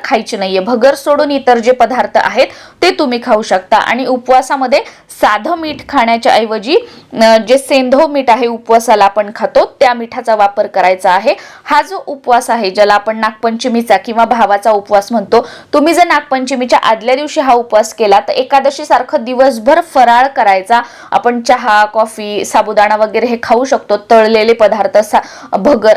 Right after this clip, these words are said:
हे खायचं नाहीये. आणि दुसऱ्या दिवशी म्हणजे नागपंचमीच्या दिवशी तुम्ही उपवास सोडू शकता. आणि नागपंचमीच्या दिवशी जर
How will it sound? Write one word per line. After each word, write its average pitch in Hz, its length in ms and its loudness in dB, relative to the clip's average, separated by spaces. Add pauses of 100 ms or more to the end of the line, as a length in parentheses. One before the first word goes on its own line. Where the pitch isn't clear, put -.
हे 226 220 -4
खायचं 220 420 -2
नाहीये. 226 300 0 (320)
आणि 254 300 -4 (240)
दुसऱ्या 302 420 0
दिवशी 247 300 -6
म्हणजे 226 240 0
नागपंचमीच्या 269 760 -2
दिवशी 262 300 -4
तुम्ही 262 260 0
उपवास 269 440 2
सोडू 202 200 -6
शकता. 185 320 -4
आणि 247 220 -4
नागपंचमीच्या 277 800 -2
दिवशी 320 320 -2
जर 285 80 -4